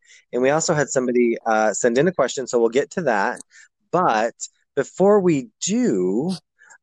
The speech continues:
um, thank you for tuning in and thank you for listening. And, um,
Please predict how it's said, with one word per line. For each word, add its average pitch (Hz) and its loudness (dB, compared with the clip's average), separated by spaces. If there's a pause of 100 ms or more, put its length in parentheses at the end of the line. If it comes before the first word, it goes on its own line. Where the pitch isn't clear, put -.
(300)
um, 110 -6 (1120)
thank 143 -4
you 135 -2
for 123 2
tuning 117 -6
in 123 0
and 147 -2
thank 104 -6
you - -20
for 107 -2
listening. 208 -4 (400)
And, 156 -4
um, 135 -2